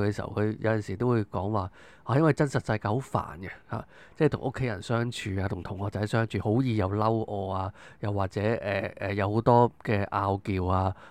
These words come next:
好難去相處啊，或者有陣時都會唔夠膽去講嘢，講啲咩啊噉樣。噉，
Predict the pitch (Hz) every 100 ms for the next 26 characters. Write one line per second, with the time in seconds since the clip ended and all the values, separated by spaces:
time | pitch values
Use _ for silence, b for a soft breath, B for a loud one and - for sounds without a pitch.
0 | B 110 139 113 71 71 104 104 95 113
1 | 110 107 101 92 98 101 127 135 117 104
2 | 87 113 120 101 - B B 110 104 104
3 | 110 - - 104 123 120 98 98 - b
4 | b - - 107 113 117 - - 104 104
5 | 113 113 104 92 87 - 92 - - B
6 | B - 160